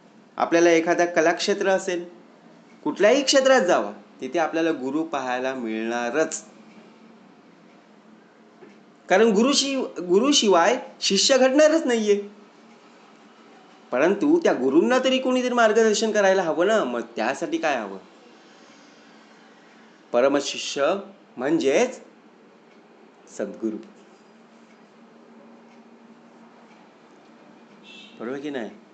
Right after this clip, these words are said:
म्हणून भाग कसा दिलेला आहे? "मी देवाचा आणि देव माझा" या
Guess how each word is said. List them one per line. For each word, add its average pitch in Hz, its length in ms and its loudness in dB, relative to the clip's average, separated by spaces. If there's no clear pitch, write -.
म्हणून 123 180 -2
भाग 117 200 -6
कसा 120 340 -10
दिलेला 117 320 -10
आहे? - 300 -20
"मी 156 200 2
देवाचा 143 600 2
आणि 147 200 -2
देव 151 400 2
माझा" 147 460 2
या 151 400 0